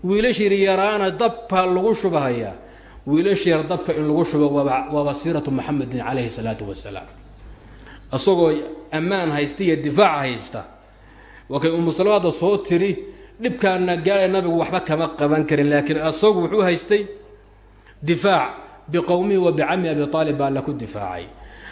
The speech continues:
Adigu difaac baad haysataay. Muxaadaraadka jooji oo mabaadi'da ka tanaasul oo hawsha baalsidhinka iyo xawaaraha yar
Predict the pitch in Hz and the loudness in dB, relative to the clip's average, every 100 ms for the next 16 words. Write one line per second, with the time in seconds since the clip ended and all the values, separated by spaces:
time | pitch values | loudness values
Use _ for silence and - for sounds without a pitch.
0 | - 190 254 156 180 147 202 208 190 170 | 0 2 2 0 2 6 6 4 2 2
1 | 147 147 147 139 113 90 - - - 170 | 0 -4 -4 -4 -4 -8 -18 -20 -10 -2
2 | 180 196 208 202 233 240 - 151 196 220 | 0 2 2 4 2 2 0 2 2 2
3 | 143 143 143 175 185 196 190 190 202 208 | 0 -12 -8 -4 0 2 4 2 2 0
4 | 196 226 226 185 202 202 170 170 175 180 | 4 4 4 2 2 -2 -4 -6 -2 2
5 | 208 233 196 165 185 180 254 208 175 180 | 2 2 0 0 -2 -2 2 2 4 2
6 | 175 - 180 196 208 190 208 | 2 2 0 2 0 4 2